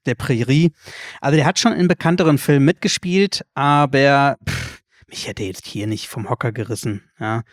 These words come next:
Also ich bin froh, rückblickend, dass es diesen Film gab, weil, ja, das ein Film von wahrscheinlich mehreren gab, wo Bud Spencer und Terence Hill jeweils einfach Nebenrollen hat, die Fuß fassen konnten im Filmbusiness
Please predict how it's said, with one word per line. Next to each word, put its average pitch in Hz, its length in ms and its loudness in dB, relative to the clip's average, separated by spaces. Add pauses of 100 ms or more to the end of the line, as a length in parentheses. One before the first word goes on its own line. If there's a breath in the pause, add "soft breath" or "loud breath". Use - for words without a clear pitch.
(160 soft breath)
Also 120 140 -4
ich - 240 -8
bin 147 160 4
froh, 170 540 2
rückblickend, 151 760 -2
dass 127 140 -2
es 139 140 -8
diesen 127 240 -2
Film 117 260 -2
gab, 127 400 0 (120)
weil, 120 520 -4
ja, 127 280 -2 (640 loud breath)
das - 180 -2
ein 139 300 0
Film 139 380 0
von 127 280 -2
wahrscheinlich 120 360 -2
mehreren 127 460 0
gab, 123 500 -4
wo 117 220 -6
Bud 113 180 -6
Spencer 120 540 -4
und 113 120 -10
Terence 113 340 -8
Hill 127 300 -4 (420 soft breath)
jeweils 117 480 -4
einfach 113 220 -4
Nebenrollen 139 640 2
hat, - 300 -6
die 123 520 -6
Fuß 160 300 -4
fassen 139 300 -2
konnten 135 280 0
im 123 100 -4
Filmbusiness 143 800 2